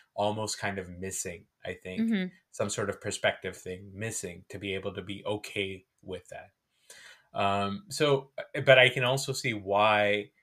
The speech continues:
Speaker 1: it's not like he has a choice in that moment. Like, his choice is, "Okay, I don't want the crown." But is that really, like,
Speaker 2: Mm-hmm.
Speaker 1: is that what you would want Charles to do? If,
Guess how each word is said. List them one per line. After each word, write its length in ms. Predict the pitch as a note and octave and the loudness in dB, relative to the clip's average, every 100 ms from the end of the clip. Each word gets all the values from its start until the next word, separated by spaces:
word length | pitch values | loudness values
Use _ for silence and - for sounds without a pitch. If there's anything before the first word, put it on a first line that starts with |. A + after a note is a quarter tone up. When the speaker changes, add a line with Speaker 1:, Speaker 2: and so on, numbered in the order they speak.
| _ _ | _ _
Speaker 1:
it's 160 | C3 - | -2 4
not 140 | C3+ | 6
like 120 | B2+ | 6
he 320 | - - D3 A#2+ | 4 0 -2 4
has 280 | A2+ G#2 | 4 4
a 80 | F#2+ | 0
choice 800 | - - A#2 F#2 F2+ - - - _ _ _ _ _ _ | -6 -4 -2 -4 -4 -8 -8 -12 _ _ _ _ _ _
in 140 | A2 G#2 | -4 -4
that 200 | F2+ F2+ | -4 -6
moment. 320 | F2+ F2+ F#2+ | -8 -6 -2
Like, 160 | G2+ | -2
his 240 | - B2+ - | 2 2 2
choice 520 | - C3+ C3 B2+ - | -2 2 4 4 0
is, 420 | G2 G2 G2 - _ - | -2 -2 -4 -8 _ -8
"Okay, 240 | A2+ G#2+ G#2 | -4 0 2
I 200 | G2+ G2+ | 4 2
don't 220 | G2+ F#2 | 0 -4
want 200 | G2 - | -8 -8
the 100 | G2+ | -10
crown." 420 | - F#2+ F2 F#2 _ _ - | -6 -6 -6 -14 _ _ -10
But 100 | F#2+ | -8
is 120 | F#2 | -2
that 280 | G#2 G2+ G#2 | 0 0 -2
really, 420 | G2 G2 F#2+ - _ - | -8 -6 -10 -12 _ -6
like, 260 | G#2+ - _ - | -6 -6 _ -6
Speaker 2:
Mm-hmm. 260 | F#2+ E3+ - _ _ _ _ _ - | -6 -8 -12 _ _ _ _ _ 0
Speaker 1:
is 140 | C3+ | 6
that 160 | E3 E3+ | 8 8
what 140 | E3+ | 4
you 140 | C#3+ C#3 | 2 2
would 200 | C3+ A#2+ | 2 2
want 220 | A2+ A2+ | -2 -2
Charles 400 | - A2 A2 - | -2 -2 -2 -8
to 80 | A#2 | -10
do? 220 | G#2+ G#2+ - _ _ _ _ _ _ | -10 -12 -14 _ _ _ _ _ _
If, 180 | C3+ | 0